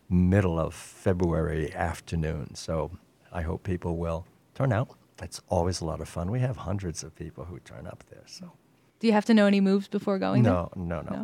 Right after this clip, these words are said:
Speaker 1: no, it's
Speaker 2: Beginner's
Speaker 1: all
Speaker 2: welcome.
Speaker 1: <laughs> Yeah, yeah, yeah. Oh, yes, totally. Uh, and, uh, Hartman will, uh, teach the dances. Over the years, we've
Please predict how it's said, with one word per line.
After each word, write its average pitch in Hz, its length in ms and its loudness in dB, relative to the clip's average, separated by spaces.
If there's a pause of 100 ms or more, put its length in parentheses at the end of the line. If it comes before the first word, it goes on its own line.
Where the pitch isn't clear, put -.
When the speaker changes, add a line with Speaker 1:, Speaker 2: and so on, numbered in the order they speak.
Speaker 1:
no, 80 180 -10
it's 82 140 -10
Speaker 2:
Beginner's 214 420 6
Speaker 1:
all 190 120 6
Speaker 2:
welcome. 208 320 0
Speaker 1:
<laughs> 208 80 6
Yeah, 98 80 6
yeah, 82 180 0
yeah. - 300 -6
Oh, 110 140 6
yes, 90 280 2
totally. 85 480 -4
Uh, 78 140 -8 (300)
and, 82 180 -14
uh, 85 220 -10 (100)
Hartman 90 400 -4
will, 85 280 -2 (460)
uh, 80 140 -8
teach 87 280 0
the 90 60 -2
dances. 85 400 -2
Over 113 160 4
the 104 100 2
years, 95 300 4
we've 92 180 0